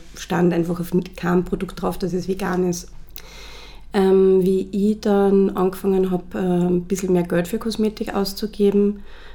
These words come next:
und Naturkosmetik zu kaufen, weil ich einfach gemerkt hab, "Okay, meine Haut vertragt diese konventionelle Kosmetik einfach nicht und ich will das meiner Haut auch nicht antun, beziehungsweise meinem Körper nicht",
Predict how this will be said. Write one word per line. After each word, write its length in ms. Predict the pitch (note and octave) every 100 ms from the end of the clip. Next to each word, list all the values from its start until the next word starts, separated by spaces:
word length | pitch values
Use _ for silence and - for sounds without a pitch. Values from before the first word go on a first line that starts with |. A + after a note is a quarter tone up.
| - - -
und 280 | F#3+ F#3 F#3
Naturkosmetik 800 | F3+ G3+ G#3 B3 A3+ A3 A#3 -
zu 80 |
kaufen, 300 | G3+ G3+ G3+
weil 80 | F#3
ich 60 | F3+
einfach 240 | F3 F3
gemerkt 340 | F3 F3 F3 F3
hab, 140 | F3
"Okay, 280 | - - F3 - -
meine 200 | F3+ E3+
Haut 240 | F3+ F#3
vertragt 460 | - F#3+ F3+ E3 -
diese 160 | F3+
konventionelle 680 | F3+ F#3 F3+ F3 F#3 F#3 F3+
Kosmetik 540 | F3 F3+ F#3+ F#3+ G3 F#3+
einfach 280 | F3+ F3+ E3+
nicht 300 | F#3+ F3+ G3
und 120 | F#3+
ich 220 | F3+ F3+
will 360 | G3 F#3+ F#3+ - -
das 160 | F3
meiner 240 | F3+ E3+ E3
Haut 180 | E3
auch 60 | E3
nicht 280 | E3 E3+ -
antun, 520 | D#3+ E3 - E3+ E3+
beziehungsweise 560 | E3 - E3+ E3+ D#3 E3
meinem 180 | D#3+
Körper 320 | D#3+ D#3 - F3+
nicht", 220 | F#3+